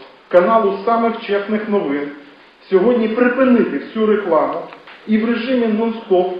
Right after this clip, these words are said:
повідомляти народу України про звіряче побиття Тетяни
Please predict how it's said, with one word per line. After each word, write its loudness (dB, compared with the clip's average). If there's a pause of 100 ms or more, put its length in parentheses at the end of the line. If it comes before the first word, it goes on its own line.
(280)
повідомляти 4
народу 2
України -4 (540)
про 4
звіряче 0
побиття -2
Тетяни -2